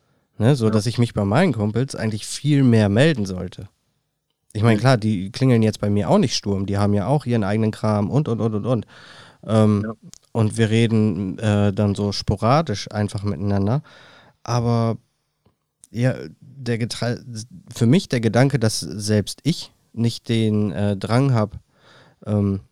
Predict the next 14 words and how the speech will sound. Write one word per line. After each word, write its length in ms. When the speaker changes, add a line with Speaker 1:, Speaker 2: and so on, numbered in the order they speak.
Speaker 1:
das 160
so 100
zu 160
machen. 340
Einfach 300
mal 220
per 180
FaceTime 420
anrufen 460
und 140
dann 200
zehn 220
Minuten 260
quatschen. 380